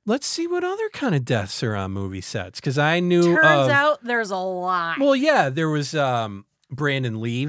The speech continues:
Speaker 1: with The Crow
Speaker 2: Yep.
Speaker 1: and stuff like that. And, you know, there's some of the famous ones, but then there were some other ones that
Speaker 2: Yeah.
Speaker 1: we never, you know, they're kinda under the radar of the normal ones that people talk about. So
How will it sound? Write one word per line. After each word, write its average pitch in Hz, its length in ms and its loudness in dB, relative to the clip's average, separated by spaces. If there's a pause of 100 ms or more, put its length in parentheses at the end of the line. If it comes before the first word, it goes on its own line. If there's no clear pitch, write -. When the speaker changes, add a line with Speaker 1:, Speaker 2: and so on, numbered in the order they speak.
(160)
Speaker 1:
with 127 160 0
The 107 80 -6
Crow 98 380 -4
Speaker 2:
Yep. 196 160 2
Speaker 1:
and 107 100 -6
stuff - 320 -4
like 104 180 -6
that. 110 320 -6
And, 110 300 -6
you 127 80 0
know, 127 120 2
there's 123 220 2
some 139 160 -2
of 131 40 -2
the 120 80 -2
famous 113 380 -2
ones, 120 240 -4
but - 160 -10
then 226 120 -2
there 403 120 0
were 403 80 2
some 359 240 -2
other 294 240 2
ones 101 400 -4
that 107 360 0 (220)
Speaker 2:
Yeah. 226 280 2 (460)
Speaker 1:
we 151 220 4
never, 151 500 4
you 160 120 2
know, 147 100 4
they're 139 220 2
kinda 147 400 0
under 147 240 4
the 139 100 2
radar 135 540 4
of 117 140 -2
the 123 100 -2
normal 127 400 2
ones 117 300 -2
that 117 140 -8
people 123 260 -6
talk 156 300 -2
about. 85 380 -10
So 104 540 -4